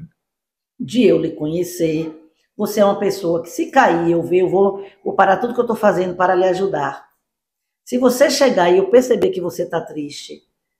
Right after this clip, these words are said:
eu não vou puxar conversa com você a qualquer custo. Mas se eu perceber, você quer ajuda, você tá precisando disso, o empata, ele vai fazer de uma forma que você saia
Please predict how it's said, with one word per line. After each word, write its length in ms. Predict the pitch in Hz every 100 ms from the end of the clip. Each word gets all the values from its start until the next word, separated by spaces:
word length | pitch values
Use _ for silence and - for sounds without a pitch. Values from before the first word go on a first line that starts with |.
| _
eu 80 | -
não 60 | 175
vou 140 | 220
puxar 300 | - 285 247
conversa 380 | 254 190 240 208
com 200 | 214 208
você 680 | 214 214 175 180 190 - -
a 80 | 185
qualquer 420 | 185 175 233 233
custo. 380 | 180 165 156 - _ _ _
Mas 220 | - 196
se 160 | - 220
eu 180 | 226 233
perceber, 520 | 262 - 240 180 180
você 200 | 180 160
quer 140 | - 190
ajuda, 600 | 156 160 202 196 156 - - _ _
você 80 | 240
tá 100 | 269
precisando 400 | 247 226 190 190
disso, 320 | 220 214 -
o 160 | - -
empata, 540 | 269 - 170 175 180
ele 140 | 196 190
vai 280 | 185 202 -
fazer 480 | 175 147 156 156
de 80 | 156
uma 220 | 214 214 185
forma 360 | - 156 147 170 - _ _ _ _ -
que 80 |
você 220 | 214 214 226
saia 760 | 226 - 277 294 277 233 190